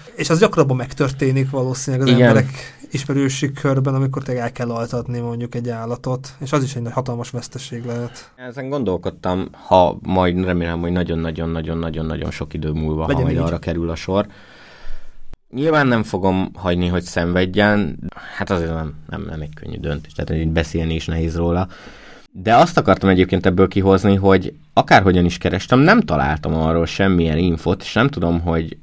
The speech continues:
Speaker 2: ha felkeltettük bárkinek is az érdeklődését, akkor ezt mondjuk kommentben nyugodtan megírhatnák a, a podcast alatt,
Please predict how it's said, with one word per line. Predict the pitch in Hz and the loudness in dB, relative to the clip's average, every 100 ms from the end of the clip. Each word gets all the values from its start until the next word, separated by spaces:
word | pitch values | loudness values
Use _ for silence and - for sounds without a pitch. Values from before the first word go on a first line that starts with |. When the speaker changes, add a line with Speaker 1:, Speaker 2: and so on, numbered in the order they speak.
| - | -18
Speaker 2:
ha | - 87 | -4 -2
felkeltettük | - 98 92 82 85 - 85 | 4 4 4 -2 -4 -2 2
bárkinek | 82 80 80 78 | 2 2 -2 -4
is | 80 | -6
az | 82 | 0
érdeklődését, | 87 82 80 - 82 80 82 80 80 | 2 2 -2 -2 -2 0 -2 -2 -6
akkor | - 87 | -4 -2
ezt | 87 | 0
mondjuk | 92 90 90 | 0 0 0
kommentben | 113 95 85 82 85 | 0 2 0 0 0
nyugodtan | 98 85 - 80 | 0 -2 -4 -4
megírhatnák | 80 78 82 78 87 82 - | -2 -4 -4 -4 -4 -4 -2
a, | 82 - | -2 -2
a | - 85 80 80 | -2 0 0 -2
podcast | - 90 87 82 - | -2 -2 -2 -4 -2
alatt, | 80 82 | -2 -2